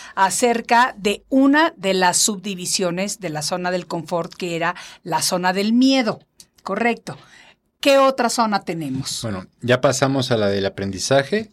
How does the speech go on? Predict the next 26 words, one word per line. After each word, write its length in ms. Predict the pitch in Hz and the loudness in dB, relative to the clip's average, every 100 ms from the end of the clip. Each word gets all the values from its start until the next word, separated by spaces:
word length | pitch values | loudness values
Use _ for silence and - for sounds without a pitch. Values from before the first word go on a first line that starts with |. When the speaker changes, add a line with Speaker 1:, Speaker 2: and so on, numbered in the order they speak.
| - | -8
Speaker 2:
que 100 | 180 | -6
la 40 | - | -4
Speaker 1:
Ok. 0 | |
Speaker 2:
acabamos, 580 | 104 101 110 110 - - | 0 0 0 -2 -6 -8
la 120 | 101 | -6
acabamos 320 | 95 110 113 | -2 -2 0
de 60 | 104 | -2
mencionar, 500 | 101 98 - 110 127 | -2 -2 0 2 4
es 120 | 131 117 | 2 2
donde, 340 | 117 107 101 - - - - | 2 0 -2 -6 -20 -20 -10
eh, 140 | 139 131 | -4 -4
tenemos 440 | - 110 120 127 | -2 0 0 0
que 80 | 135 | 0
aprender 500 | 120 123 117 123 - | 0 2 2 2 0
a 100 | - | -4
lidiar 600 | 104 104 104 135 170 165 - _ _ _ - | 0 0 4 4 2 -2 -12 _ _ _ -8
con 160 | 202 | -4
los 140 | 139 98 | -2 2
retos, 520 | 131 127 107 - - _ _ | 0 0 -4 -6 -12 _ _
con 140 | - 98 | -10 -8
los 140 | 95 | -8
problemas 580 | - 98 113 127 107 101 | -4 0 2 2 2 -4
cotidianos, 800 | 92 - 104 127 117 107 - - _ _ _ _ _ - | -8 -6 0 0 0 -4 -10 -16 _ _ _ _ _ -6
buscar 420 | 107 - 175 190 | -4 0 2 2
nuevas 320 | 185 175 147 | 2 2 2
soluciones 800 | 127 101 90 - 101 98 123 - | 0 -6 -6 -4 -2 -2 -6 -10